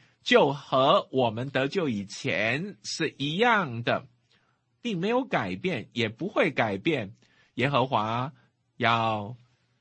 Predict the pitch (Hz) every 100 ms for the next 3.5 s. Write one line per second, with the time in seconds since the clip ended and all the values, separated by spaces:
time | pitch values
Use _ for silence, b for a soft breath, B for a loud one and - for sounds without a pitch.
0 | _ - - - 302 190 - 226 160 123
1 | 220 160 143 175 147 98 120 - 120 131
2 | 156 - 160 123 151 127 107 - 85 87
3 | 127 123 156 120